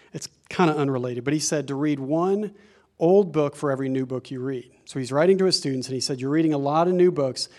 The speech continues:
You have to read one old book for every new book you're reading." And he says, "It's not because the old books don't have problems and the previous generation didn't have problems. They did.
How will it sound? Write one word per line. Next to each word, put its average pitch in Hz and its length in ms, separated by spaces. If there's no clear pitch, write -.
You 147 120
have 160 180
to 160 80
read 147 160
one 160 380
old 165 320
book 151 180
for 151 140
every 135 180
new 139 200
book 131 280
you're 127 100
reading." 131 360
And - 880
he 170 40
says, 170 200
"It's 165 160
not 202 200
because 214 300
the 160 140
old 175 200
books 160 280
don't 156 200
have 147 200
problems 143 480
and 151 120
the 143 60
previous 170 420
generation 131 600
didn't 131 180
have 123 140
problems. 127 340
They 143 160
did. 160 340